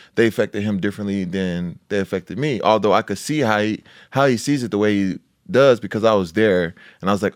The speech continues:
"Oh," m-, but I didn't take it in that way, and he took it in this way. So, um, like, we had this conversation, and, I mean, not to just jump in deep, but, like, say,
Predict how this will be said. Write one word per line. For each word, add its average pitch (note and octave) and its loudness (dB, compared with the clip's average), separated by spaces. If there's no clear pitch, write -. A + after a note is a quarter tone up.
"Oh," A#2+ 6
m-, F#2+ -2
but F2 0
I A#2 0
didn't G#2+ -6
take G#2+ -4
it G2 -2
in G#2 0
that D#2+ 0
way, F#2 -2
and F#2 -4
he G2+ -4
took F#2 -10
it E2 -10
in E2 -6
this D#2+ -12
way. D#2+ -10
So, E2 -8
um, D#2+ -4
like, G2 -2
we C3+ 2
had C3 4
this A2 -2
conversation, G#2 -6
and, F2 -6
I F#2 -4
mean, D2+ -8
not E2 -8
to D#2 -18
just D#2 -10
jump D2+ -8
in D#2+ -8
deep, F2+ -4
but, E2+ -6
like, E2 -2
say, F#2+ -4